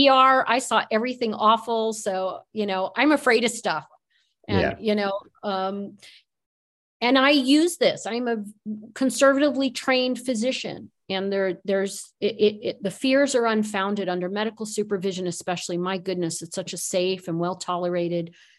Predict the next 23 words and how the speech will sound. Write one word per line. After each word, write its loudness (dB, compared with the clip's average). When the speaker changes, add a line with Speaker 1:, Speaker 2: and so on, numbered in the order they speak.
Speaker 1:
medicine, 0
and 2
it's -4
incredibly 0
re-, 0
rewarding -2
to -14
be -6
able -8
to -10
help -10
people -8
with -8
it. -14
So -6
I -2
encourage 2
people -4
to -6
learn 0
the -4
science, -2
'cause, -6